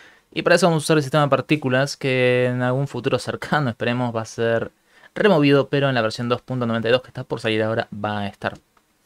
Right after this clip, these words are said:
Entonces lo primero que vamos a hacer es un disco.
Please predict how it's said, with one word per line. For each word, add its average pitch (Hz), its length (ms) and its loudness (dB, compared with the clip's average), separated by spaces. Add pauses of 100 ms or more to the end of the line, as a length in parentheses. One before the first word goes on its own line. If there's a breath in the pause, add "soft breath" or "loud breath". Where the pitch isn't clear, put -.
(440 loud breath)
Entonces 127 300 -6
lo 127 60 0
primero 175 180 2
que 185 60 2
vamos 175 140 -2
a 143 40 -8
hacer 170 280 -4
es 156 380 -2
un 143 300 -2
disco. - 300 -8